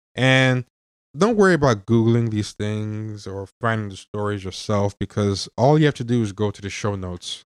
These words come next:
I plan to put all of these, um, in the show notes.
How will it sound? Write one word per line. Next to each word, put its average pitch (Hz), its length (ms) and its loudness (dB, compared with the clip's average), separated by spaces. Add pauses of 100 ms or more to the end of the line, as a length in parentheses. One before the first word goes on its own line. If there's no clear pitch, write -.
I 104 400 -2
plan 113 280 -4
to - 100 -12 (100)
put 104 160 -6 (540)
all 127 280 4
of 104 180 -2
these, 101 800 -4 (120)
um, 92 720 -12 (680)
in 120 140 -2
the 110 80 0
show 104 260 -6
notes. - 520 -18